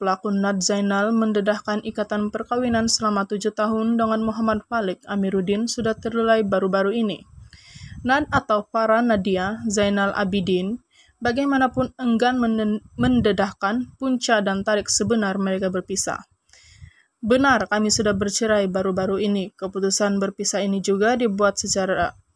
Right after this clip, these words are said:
kata sepakat. Cukup saya kongsi status saya yang terkini. Saya perlu menjelaskan soal sta-, status diri supaya tidak mengundang fitnah,"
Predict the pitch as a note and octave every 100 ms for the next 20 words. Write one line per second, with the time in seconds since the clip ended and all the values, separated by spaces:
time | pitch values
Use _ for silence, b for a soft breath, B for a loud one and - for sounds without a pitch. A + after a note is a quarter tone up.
0 | _ _ _ - G3+ G3 G3 G#3 F#3+ -
1 | F3+ _ A#3+ - _ _ b b b -
2 | A#3+ A#3+ D4+ - B3 A#3 A#3 A3+ - A#3+
3 | B3 - G#3+ G3+ A3 G#3 A3 G#3 G#3 G#3
4 | G#3 G3+ G3+ G#3+ G3+ G3 G#3+ _ _ -
5 | - A#3+ A#3+ B3 A3+ A#3 G#3+ G3+ G#3 G#3
6 | - G#3 G3+ A3 G#3+ - - _ _ -
7 | A3+ G#3+ C4+ - G#3 G3 G3+ - G#3+ G3
8 | G3 G3+ G#3 G3+ A3+ B3+ A#3 G#3 G3+ G#3
9 | - F#3+ -